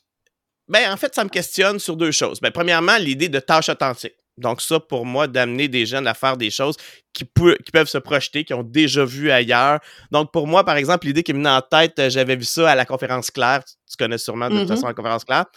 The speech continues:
Speaker 1: Euh, ça me, eux, il y avait des jardins, euh,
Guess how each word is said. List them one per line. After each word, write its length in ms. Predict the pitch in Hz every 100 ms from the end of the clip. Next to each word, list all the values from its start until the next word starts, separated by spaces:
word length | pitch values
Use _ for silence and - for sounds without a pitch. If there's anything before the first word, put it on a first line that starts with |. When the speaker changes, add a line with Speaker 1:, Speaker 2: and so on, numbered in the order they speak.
| - - 131
Speaker 1:
Euh, 240 | 135 135 -
ça 140 | -
me, 60 | 131
eux, 680 | - - - _ - _ 208
il 40 |
y 60 | 190
avait 120 | 147
des 140 | 143
jardins, 540 | 127 147 143 135 165 190 - -
euh, 400 | 120 120 117 113